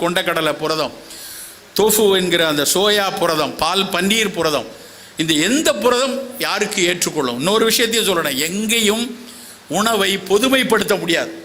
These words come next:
"சார், ஒரு நல்ல கரெக்டா ஒரு டயட் எனக்கு கொடுத்துருங்களேன்." இது பல பேர் என்கிட்ட கேட்குற கேள்வி.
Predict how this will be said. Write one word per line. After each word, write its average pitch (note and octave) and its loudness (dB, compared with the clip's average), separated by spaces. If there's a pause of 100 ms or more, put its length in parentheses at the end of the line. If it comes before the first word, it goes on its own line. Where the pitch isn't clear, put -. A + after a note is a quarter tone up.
(680)
"சார், F3+ 0
ஒரு C#3 2
நல்ல B3 2 (640)
கரெக்டா A#3 -2 (520)
ஒரு D#3 0 (100)
டயட் G#3 0
எனக்கு D3+ -2
கொடுத்துருங்களேன்." D#3+ 0
இது C#3+ -4
பல D3+ 0
பேர் E3+ 2
என்கிட்ட C#3+ -2
கேட்குற C#3 0
கேள்வி. A#2+ -4